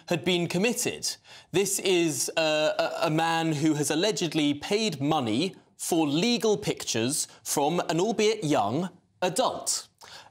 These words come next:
Uh, he is now, uh, suffering serious mental health problems.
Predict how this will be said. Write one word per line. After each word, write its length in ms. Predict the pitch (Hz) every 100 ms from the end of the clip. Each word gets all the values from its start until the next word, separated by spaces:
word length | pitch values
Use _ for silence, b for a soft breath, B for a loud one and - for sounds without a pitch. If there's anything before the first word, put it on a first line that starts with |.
| _
Uh, 320 | 151 - 202 185 185 170 175
he 200 | 202 240
is 120 | 220
now, 440 | 208 262 262 254 233
uh, 400 | 202 196 190 196
suffering 500 | - 190 - 190 160
serious 580 | - 233 202 180 156
mental 360 | - 160 151 139
health 340 | 160 175 -
problems. 640 | - 120 110 98 113 143